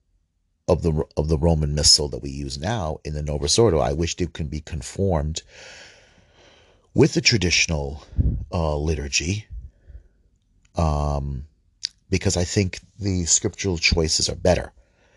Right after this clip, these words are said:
I think it's more extensive, and I think we need more. Now,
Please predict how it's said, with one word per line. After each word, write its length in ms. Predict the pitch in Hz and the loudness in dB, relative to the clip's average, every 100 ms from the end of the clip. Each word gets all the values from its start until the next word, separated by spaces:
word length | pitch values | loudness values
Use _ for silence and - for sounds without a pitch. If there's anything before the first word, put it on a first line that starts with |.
| _ _ _ - | _ _ _ -8
I 80 | |
think 340 | 78 76 76 67 | -4 -2 -2 -2
it's 220 | 73 - | -2 -2
more 200 | 82 73 | -2 0
extensive, 800 | - - 90 90 101 95 87 - - | 2 2 2 2 2 2 0 -6 -10
and 100 | 76 | -6
I 60 | 73 | -6
think 280 | - 80 82 | -4 -4 -2
we 80 | |
need 220 | 76 78 78 | -4 -4 -2
more. 300 | 78 - - _ _ _ _ - - - - - - _ _ _ | -4 -4 -14 _ _ _ _ -20 -20 -20 -20 -20 -20 _ _ _
Now, 420 | 104 110 92 92 | 4 4 2 -2